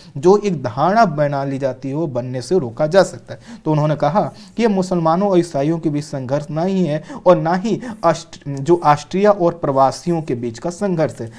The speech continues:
अर्थात उन्होंने इस चीज़ को भी रेखांकित किया कि वहाँ के लोगों की बड़ी डिमांड भले ही की जा रही हो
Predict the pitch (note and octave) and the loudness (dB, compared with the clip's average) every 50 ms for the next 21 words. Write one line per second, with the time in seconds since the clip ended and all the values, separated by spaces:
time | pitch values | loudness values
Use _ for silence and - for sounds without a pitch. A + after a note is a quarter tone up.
0 | - G3+ - C#3 C#3 C#3 - - C#3+ D3 D3+ D3 - D3+ C#3+ C#3+ D3+ D#3+ D#3 C#3+ | -14 -6 -2 -2 -2 -2 -2 0 2 2 2 0 -2 -6 -4 -2 -2 -4 -4 -6
1 | D#3 D3+ - - G#3 G3+ G3+ - A3 G#3+ G#3 G3 F#3 - D#3+ E3 D#3+ D#3 D3+ - | -8 -8 -6 -6 -6 -6 -2 0 0 2 2 2 2 0 -2 -2 -4 -6 -8 -2
2 | - E3+ E3 - D3+ D3 C#3+ D3 D3+ - - - - - G3 F#3 F3 D#3 F3 F#3 | -2 -2 -2 0 -2 -2 -2 -2 -4 -6 -12 -12 -4 2 2 2 2 2 -2 -4
3 | F#3 G#3 G#3 F#3+ E3+ E3+ F3+ F#3+ G3 G3 G#3 F3+ C#3+ D3 D3+ F3 G#3 F#3 F3 F3 | -2 -2 -2 2 4 4 4 4 4 0 -4 -4 -2 -2 0 0 0 2 2 0
4 | E3+ E3+ F3 F3+ E3 A#2+ A#2+ C#3+ G3 A#3+ B3+ A#3 A3+ F#3+ D#3 D3+ D3 D3 C#3 C#3 | 0 0 -2 -4 -4 -4 -4 -2 0 0 0 0 -2 -2 2 4 4 4 2 2
5 | C3+ C3 D3 D#3 D#3 | -2 -4 -4 -6 -6